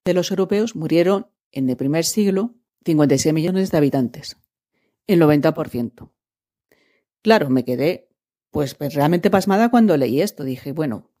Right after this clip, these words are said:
vamos a ver, la caída de un noventa por ciento de la población de cualquier parte provoca un desbarajuste social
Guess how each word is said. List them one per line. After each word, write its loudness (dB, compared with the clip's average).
vamos -4
a 0
ver, -2
la 2
caída 2
de -4
un 2
noventa 0
por -8
ciento -6
de 0
la -2
población -2
de 0
cualquier 0
parte -4
provoca 0
un 2
desbarajuste 0
social -6